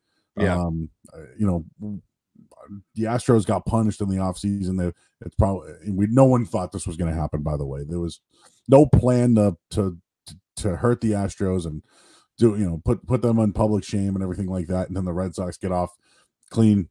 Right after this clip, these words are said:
Speaker 2: I, you know, Alex Cora is not here. No one thought that a, a pandemic would happen, but, you know, at this point, are they even gonna announce something? Do you even think there'll be any penalties based off what Steve Pearce said?
Speaker 1: Dude, <sighs> like, I,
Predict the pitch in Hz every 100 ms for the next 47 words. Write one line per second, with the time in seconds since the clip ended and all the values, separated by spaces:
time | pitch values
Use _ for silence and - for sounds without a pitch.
0 | _ 104 95 80 107 78 92 107 98 -
1 | 110 101 101 98 98 101 90 _ _ _
2 | _ _ _ - 123 120 107 - - 110
3 | 107 110 101 104 92 120 110 104 104 95
4 | 101 101 98 - 107 95 104 98 - _
5 | _ _ _ _ 123 110 98 113 - 117
6 | 120 113 _ _ _ _ _ _ _ _
7 | - 95 90 107 117 117 120 104 95 104
8 | 113 - 110 117 110 101 98 101 107 107
9 | 117 101 107 92 110 104 92 98 95 90
10 | 92 82 92 90 87 90 - 92 - 104
11 | 107 - 60 - _ _ - 180 160 -
12 | - - - - - 151 147 - 131